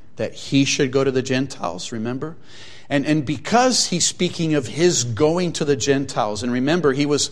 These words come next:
up in that room, uh, up in the roo-, roof, um, praying. He heard the knock at the door. He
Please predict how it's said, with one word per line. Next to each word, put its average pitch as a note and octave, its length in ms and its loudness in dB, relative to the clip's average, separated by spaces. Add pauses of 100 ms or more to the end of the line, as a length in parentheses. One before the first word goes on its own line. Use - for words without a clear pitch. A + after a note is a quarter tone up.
up D3 180 0
in D3 120 2
that C#3+ 320 -2
room, C#3+ 480 0 (240)
uh, B2+ 100 -2
up C#3+ 220 4
in C3 160 4
the A2 300 2
roo-, B2 340 -2
roof, C#3 500 -2 (340)
um, A2+ 480 -2 (180)
praying. D3 500 2 (200)
He G#2 140 -8
heard C#3+ 420 4
the C#3 80 0
knock C#3 340 2
at C3+ 120 -4
the C#3 100 0
door. C3 500 2
He A2 320 -8